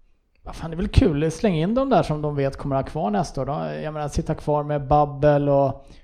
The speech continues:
Schürrle och Seri, det är ju bara att skicka direkt om de ska börja om i Championship. Eh, så att det är väl jättekul att slänga in unga spelare, det tycker jag är häftigt.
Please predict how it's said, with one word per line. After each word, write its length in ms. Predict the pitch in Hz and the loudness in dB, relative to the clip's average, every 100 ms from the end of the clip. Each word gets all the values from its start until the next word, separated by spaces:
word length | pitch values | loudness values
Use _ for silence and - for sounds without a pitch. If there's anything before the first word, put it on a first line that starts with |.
| - | -18
Schürrle 920 | - - - 170 156 151 151 151 147 | -4 0 4 4 4 2 2 4 4
och 160 | 143 131 | 2 -2
Seri, 760 | - 156 143 143 160 170 147 139 | -2 2 2 4 4 4 2 0
det 80 | |
är 20 | 156 | 0
ju 60 | |
bara 240 | 151 147 135 | 2 2 0
att 80 | |
skicka 440 | - 147 - - 131 | -2 -6 -4 -4 -2
direkt 580 | 135 127 160 - - 156 | 0 2 0 0 -2 -4
om 80 | |
de 120 | 135 131 | -6 -4
ska 140 | 139 | -4
börja 260 | 135 131 131 | -2 -2 -2
om 200 | 127 127 | -4 -6
i 240 | 123 120 - - _ _ - - - - | -6 -8 -16 -20 _ _ -16 -14 -14 -8
Championship. 840 | - 139 127 147 131 147 139 - - | -2 -2 -2 -6 -4 -4 -6 -8 -6
Eh, 520 | 139 131 127 131 135 | -4 -4 -6 -8 -10
så 160 | 127 143 | -4 -4
att 140 | 135 | -2
det 180 | 147 139 | -4 -4
är 40 | |
väl 100 | 202 | -2
jättekul 560 | 240 254 - 123 151 233 | 4 4 2 -2 0 0
att 80 | 240 | 0
slänga 240 | 233 196 | 0 0
in 80 | 147 | -4
unga 240 | 147 165 | -2 -2
spelare, 340 | 220 190 156 139 | 0 -2 -2 -2
det 140 | 196 | -2
tycker 240 | 208 202 151 | -2 -4 -2
jag 80 | 139 | -2
är 240 | 143 127 | -6 -8
häftigt. 440 | - 139 - 139 | -8 -8 -8 -12